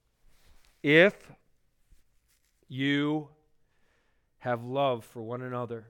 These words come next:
What does it say? All people? Does it say all people there? Are you, I, look at that. Who? Everybody?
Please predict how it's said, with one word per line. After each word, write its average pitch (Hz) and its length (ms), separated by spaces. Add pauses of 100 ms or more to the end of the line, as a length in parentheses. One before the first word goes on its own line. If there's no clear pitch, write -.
(4000)
What 147 100
does 180 140
it 220 60
say? 240 240 (100)
All 185 240
people? 208 300
Does 165 180
it 233 80
say 277 140
all 214 180
people 220 300
there? 240 240 (520)
Are 156 60
you, 262 160 (120)
I, 165 120 (220)
look 208 200
at 403 120
that. - 320
Who? 392 360 (1600)
Everybody? 277 720